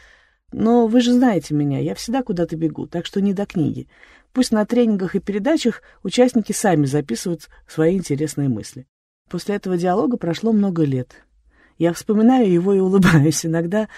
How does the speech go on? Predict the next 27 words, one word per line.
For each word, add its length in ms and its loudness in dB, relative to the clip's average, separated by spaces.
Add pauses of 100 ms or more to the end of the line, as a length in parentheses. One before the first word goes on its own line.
(240)
Чтобы 320 -4
написать 440 -4
книгу, 300 0
одного 320 2
намерения 460 2
недостаточно. 800 -4 (380)
Ещё 260 -2
очень 240 0
важна 360 2
роль 200 2
счастливого 580 -2
случая. 640 -8 (440)
Вот 180 0
уже 120 0
двадцать 300 4
пять 180 2
лет 160 0
я 100 0
занимаюсь 340 2
психологией 640 -2
и 40 -2
распространяю 680 0
этот 240 -4
вирус 260 0
везде, 340 -2
где 200 0
появляюсь, 720 -2